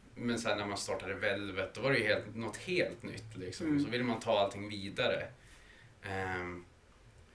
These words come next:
Speaker 1: och liksom, hur, hur gör man såna här saker? Det är ju allt ifrån, jag vet inte, allt ifrån budgetar till, eh,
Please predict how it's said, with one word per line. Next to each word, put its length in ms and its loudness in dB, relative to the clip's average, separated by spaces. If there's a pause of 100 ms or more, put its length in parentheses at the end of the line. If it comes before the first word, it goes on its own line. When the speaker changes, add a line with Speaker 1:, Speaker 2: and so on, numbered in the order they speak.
(200)
Speaker 1:
och 100 -4
liksom, 300 -2
hur, 340 0
hur 120 0
gör 280 8
man 200 0
såna 200 -6
här 240 4
saker? 440 -4
Det 60 -2
är 40 4
ju 80 6
allt 280 4
ifrån, 420 -6 (1080)
jag 60 -10
vet 80 -4
inte, 160 -4
allt 180 -2
ifrån 240 -8
budgetar 800 -4
till, 320 -10
eh, 60 -8